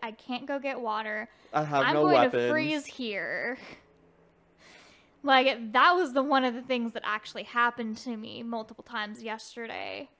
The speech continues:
Speaker 1: Uh, I think at one point, actually, I just waited by the plane for you and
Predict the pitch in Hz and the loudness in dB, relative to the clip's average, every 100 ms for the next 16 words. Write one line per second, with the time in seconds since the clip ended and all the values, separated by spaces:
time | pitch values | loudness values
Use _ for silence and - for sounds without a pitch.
0 | _ _ _ - 240 226 226 262 269 285 | _ _ _ -8 -2 0 0 -2 -2 2
1 | 262 226 233 254 262 - 277 240 220 214 | 2 4 0 0 -2 -4 -4 -2 -4 -4
2 | 214 - - 240 226 214 220 226 262 _ | -6 -10 -12 -8 -8 -8 -8 -8 -12 _
3 | _ _ _ _ _ _ - 262 247 254 | _ _ _ _ _ _ -4 -2 -2 -4
4 | 220 233 247 240 240 240 220 247 233 233 | -2 0 0 2 0 0 -6 -8 -8 -8
5 | 240 - 254 220 247 262 240 254 262 262 | -10 -10 -6 -2 -2 -2 -4 -4 -2 -2
6 | 262 269 277 | -4 -6 -10